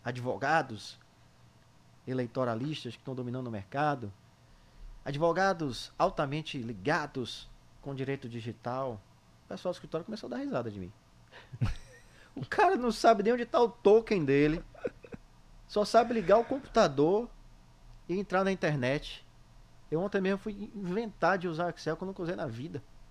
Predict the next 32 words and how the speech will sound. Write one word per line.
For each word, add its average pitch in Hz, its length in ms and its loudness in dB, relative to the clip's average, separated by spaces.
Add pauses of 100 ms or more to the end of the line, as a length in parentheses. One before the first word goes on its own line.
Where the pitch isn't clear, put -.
(160)
e 143 60 -12
não 143 100 -6
consegui. 117 440 -8 (960)
Então - 180 -4
vamos 381 220 -2
acabar 170 400 0
com 160 220 -12
isso, 135 500 -12 (560)
com 160 80 -6
essa 156 160 -6
hipocrisia. 143 640 -6 (640)
Me 175 100 0
mande 202 360 6
a 147 60 4
pergunta: 131 440 -2
como 151 140 0
é 151 60 2
que - 80 -6
se - 100 0
atinge 123 260 -2
o 113 40 -6
sucesso? - 600 -4
Eu - 80 -6
já 143 140 2
tenho 160 240 -4
lá 143 180 4
uma 165 100 2
resposta 160 600 -6
pronta 190 420 -2 (240)
no 127 100 -2
meu 120 280 -2 (400)
Instagram, 104 440 -4